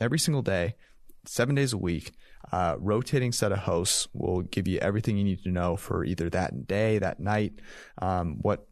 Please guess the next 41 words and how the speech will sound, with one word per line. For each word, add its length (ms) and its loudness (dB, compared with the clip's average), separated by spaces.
you 160 2
should 580 0
be 260 0
putting 320 2
your 140 0
money 240 0
on. 240 -2
Uh, 120 -2
so 160 -4
go 60 0
check 280 -2
it 40 -2
out 220 0
and 100 2
enjoy. 340 0
And 100 0
then, 60 0
of 100 -4
course, 400 0
go 100 0
to 80 0
P 140 -2
F 80 -2
F 140 -2
dot 200 0
com, 300 0
get 160 -8
yourself 400 0
a 240 0
P 160 -4
F 100 -2
F 140 0
subscription, 720 -2
Game 280 0
Day 200 0
twenty-five. 800 0
That 200 2
promo, 380 -2
twenty-five 460 0
percent 280 -2
off 280 -2